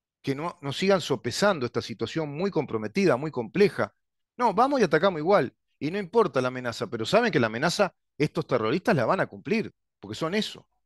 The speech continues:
son terroristas. No es que te amenacen para pulsearte, para buscar bajo mucha presión negociar. No, te están diciendo, "Si vas a atacar, vamos a, a justiciar, vamos a, a ejecutar a todos los secuestrados". Y así lo están haciendo.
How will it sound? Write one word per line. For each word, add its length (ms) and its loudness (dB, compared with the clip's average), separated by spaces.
son 180 -6
terroristas. 600 0
No 80 -2
es 80 2
que 100 2
te 100 4
amenacen 540 0
para 240 4
pulsearte, 760 0
para 360 0
buscar 360 0
bajo 300 -4
mucha 340 -2
presión 400 -6
negociar. 560 -2
No, 100 -2
te 100 -2
están 180 2
diciendo, 300 0
"Si 140 -4
vas 240 2
a 100 6
atacar, 500 2
vamos 420 -4
a, 320 0
a 100 -2
justiciar, 580 2
vamos 340 0
a, 200 0
a 80 2
ejecutar 500 0
a 100 0
todos 180 -2
los 120 -6
secuestrados". 680 0
Y 100 0
así 160 -2
lo 80 0
están 180 -4
haciendo. 420 -8